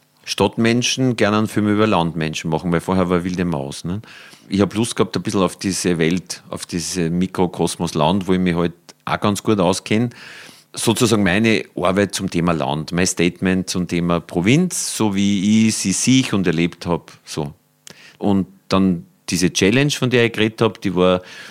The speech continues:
die war so, dass ich mir gedacht hab, ich hätte gerne mal in einer Komödie, wenn wirklich was ganz Tragisches am Anfang passiert und dann, dann möchte ich schauen,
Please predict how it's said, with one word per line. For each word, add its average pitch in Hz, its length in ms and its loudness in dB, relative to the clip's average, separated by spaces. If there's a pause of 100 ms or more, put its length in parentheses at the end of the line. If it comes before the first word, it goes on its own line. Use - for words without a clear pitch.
(260)
die 95 100 4
war 92 100 4
so, 104 140 2
dass 104 160 2
ich 104 60 2
mir 98 80 4
gedacht 92 220 0
hab, 92 180 0 (300)
ich 92 220 2
hätte 101 180 -4
gerne 95 220 2
mal 90 200 2
in 87 120 0
einer 82 180 0
Komödie, 85 720 0
wenn 80 220 -4 (100)
wirklich 87 320 -2
was 80 180 -6 (120)
ganz 90 340 -8
Tragisches - 720 -6
am 80 100 0
Anfang 78 380 -4
passiert 95 360 -2
und 87 220 -4
dann, 90 180 0 (360)
dann 101 160 2
möchte 95 260 0
ich - 80 -2
schauen, 82 320 0